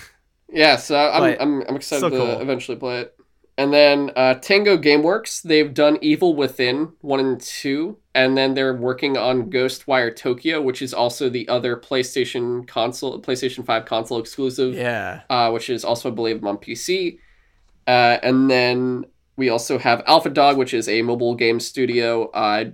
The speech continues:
Speaker 1: don't honestly know what they've made, or I think I did read it, and I just was like, "I don't know what these games are."
Speaker 2: Yeah, the name doesn't ring a bell, so, yeah.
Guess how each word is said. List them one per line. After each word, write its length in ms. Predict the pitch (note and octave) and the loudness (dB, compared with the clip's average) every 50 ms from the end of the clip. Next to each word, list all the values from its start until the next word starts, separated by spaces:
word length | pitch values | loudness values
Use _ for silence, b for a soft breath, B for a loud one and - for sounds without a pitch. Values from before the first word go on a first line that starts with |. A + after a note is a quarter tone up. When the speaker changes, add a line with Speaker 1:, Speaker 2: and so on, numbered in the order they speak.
| _ - | _ -6
Speaker 1:
don't 300 | B2 A2 G#2+ G#2 - - _ _ _ _ - | -4 -4 -4 -4 -6 -10 _ _ _ _ -4
honestly 440 | A2 G#2+ G#2 G#2+ - - A#2 A2 G#2+ | -2 -2 -2 -4 -6 -6 -4 -2 -2
know 160 | G#2 G2 G2+ | 0 0 -2
what 140 | G2 G2 - | -2 -4 -4
they've 180 | A2 G2+ F#2+ | -6 -6 -4
made, 280 | F#2+ F#2+ G2 G2 - - _ _ _ - | -4 -4 -4 -6 -6 -10 _ _ _ -8
or 320 | - A#2 A2 G#2 G2 - _ _ _ _ _ _ - - | -6 -4 -4 -4 -6 -8 _ _ _ _ _ _ -4 -2
I 140 | - A#2 | 0 0
think 180 | B2 - E3 D#3+ | 0 0 0 2
I 100 | F#3 E3+ | 2 2
did 340 | - C3 C3+ C#3+ D3 D3+ D3+ | 2 4 4 2 2 2 0
read 240 | C#3+ D3 D3+ D#3 F3 | 0 2 4 4 4
it, 180 | F#3+ F#3 - | 2 0 -2
and 140 | - C3 B2+ | -2 0 0
I 120 | A#2+ B2 | 0 0
just 280 | A#2+ B2 A#2+ - - - | 0 -2 -4 -6 -6 -8
was 180 | B2 A#2 A#2 - | -8 -8 -4 -2
like, 220 | A#2 A2 G#2+ - | -2 -2 0 0
"I 80 | A2 B2+ | -2 -2
don't 160 | D#3+ E3+ E3+ | -2 -2 -6
know 40 | - | -8
what 120 | - - | -10 -10
these 160 | - - - | -12 -12 -10
games 240 | - - - - - | -10 -10 -10 -10 -14
are." 160 | - - _ - | -18 -20 _ -6
Speaker 2:
Yeah, 220 | - C3+ C3+ C3+ | -2 0 0 0
the 100 | B2 C3+ | 0 0
name 200 | C#3+ D#3 D#3+ D#3+ | 0 0 0 0
doesn't 180 | D#3 C#3+ B2+ B2+ | -2 -4 -4 -4
ring 120 | B2 A#2+ | -4 -4
a 40 | A#2 | -4
bell, 280 | A2 A#2 A2+ A2+ A2+ A2+ | -4 -6 -6 -8 -10 -12
so, 160 | A#2+ B2 A2+ B2 | -14 -16 -14 -12
yeah. 140 | A#2+ A2+ | -12 -12